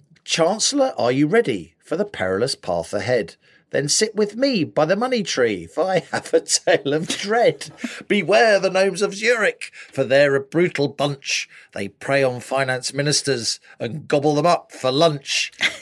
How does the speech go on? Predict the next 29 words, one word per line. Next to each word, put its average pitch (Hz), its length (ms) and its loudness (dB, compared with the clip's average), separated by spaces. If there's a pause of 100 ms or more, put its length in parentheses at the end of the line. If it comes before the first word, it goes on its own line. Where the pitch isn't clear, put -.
(160)
Just 139 240 -2
one 160 220 0
mistake 175 520 0
and 143 140 -2
they 180 140 2
could 208 280 -4
pounce - 520 -4
and 113 120 -8
make 117 280 -2
it - 100 -6
hard 113 300 -2
to 151 100 -6
borrow, 160 460 -2 (460)
causing 247 380 4
us 262 140 4
catastrophe 240 1000 -2
and 240 200 -6
many 139 200 0
years 135 360 -2
of 170 100 -8
sorrow. 170 540 2 (520)
So - 200 -6
as 196 240 0
you 233 140 0
start 220 540 0
your 113 220 -4
quest - 420 -4
for - 140 -4
growth, 110 460 -2